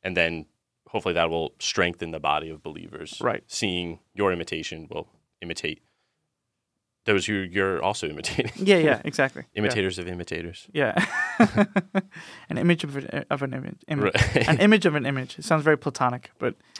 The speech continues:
Speaker 1: Oh, right.
Speaker 2: um, yeah.
Speaker 1: Yeah. Um, so also what, what Saint Paul is, just to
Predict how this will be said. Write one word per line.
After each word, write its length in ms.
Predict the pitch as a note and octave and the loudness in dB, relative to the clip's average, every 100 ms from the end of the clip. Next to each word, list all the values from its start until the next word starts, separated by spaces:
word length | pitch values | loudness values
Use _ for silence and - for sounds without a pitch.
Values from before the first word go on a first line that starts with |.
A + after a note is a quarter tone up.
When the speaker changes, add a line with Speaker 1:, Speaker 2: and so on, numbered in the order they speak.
| - | -2
Speaker 1:
Oh, 80 | A#2 | 0
right. 300 | A2 A#2 - | 4 4 6
Speaker 2:
um, 280 | D#3 C3 D3+ - _ _ | 4 4 -6 -8 _ _
yeah. 220 | D3 B2+ - _ _ _ | -4 -4 -4 _ _ _
Speaker 1:
Yeah. 280 | G#2 F#2 F2 _ _ _ _ _ _ - | 0 2 0 _ _ _ _ _ _ 0
Um, 400 | F#2+ F#2 F2 E2+ _ _ _ _ _ _ _ _ - - | 2 4 2 -4 _ _ _ _ _ _ _ _ -20 -2
so 420 | C#3+ B2 A2+ - _ _ _ _ _ _ _ | 6 8 8 2 _ _ _ _ _ _ _
also 380 | - C#3 - D#3 | 2 2 6 6
what, 260 | A2+ A2 - | 6 4 4
what 180 | A2 - - | 2 0 -2
Saint 200 | C3+ A2 | -2 4
Paul 200 | G2 F#2+ | 6 6
is, 220 | F2+ - - _ _ _ _ | 2 -6 -12 _ _ _ _
just 140 | F2+ | -14
to 80 | - | -10